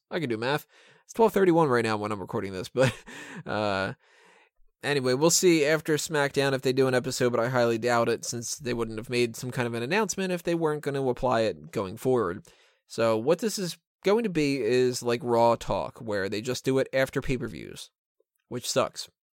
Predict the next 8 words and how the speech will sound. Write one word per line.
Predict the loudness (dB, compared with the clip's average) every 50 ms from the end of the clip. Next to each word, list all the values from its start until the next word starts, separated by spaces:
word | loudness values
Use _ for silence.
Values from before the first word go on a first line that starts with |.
| _ -12
because | -10 -6 -2 -2 0 0 0 -2 -4 -6 -10 -10
Raw | -14 -8 -2 2 4 4 4
talk | 4 2 2 0 2 0 0 -4 -10 -20 _ _ _ _ _ _ _ _ _
sucks. | _ -6 -4 -2 -2 -2 -4 -8 -10 -12 -12 -14 _ _ _ _ _ _ _ _ _ _ _ _ _ _ _ _ _ 0
Talking | 0 2 2 2 -2 -6 -6
Smack | -6 -6 -6 -6 -6
is | -6 -8 -8
great. | -10 -10 -6 -4 -4 -4 -4 -6 -10